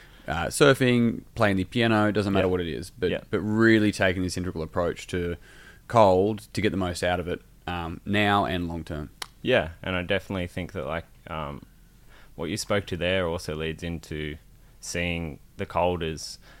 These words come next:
Speaker 2: this therapy as such versus, um, what we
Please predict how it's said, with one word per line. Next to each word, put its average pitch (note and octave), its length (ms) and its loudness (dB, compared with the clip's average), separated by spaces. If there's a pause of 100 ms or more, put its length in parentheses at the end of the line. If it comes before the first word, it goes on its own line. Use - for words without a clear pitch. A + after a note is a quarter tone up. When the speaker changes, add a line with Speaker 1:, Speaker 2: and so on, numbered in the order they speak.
(200)
Speaker 2:
this - 320 -10 (140)
therapy F2+ 540 -4 (420)
as E2 160 -6
such - 300 -6
versus, D2 560 -8 (300)
um, C#2 260 -6 (100)
what F2+ 200 -2
we E2+ 340 -6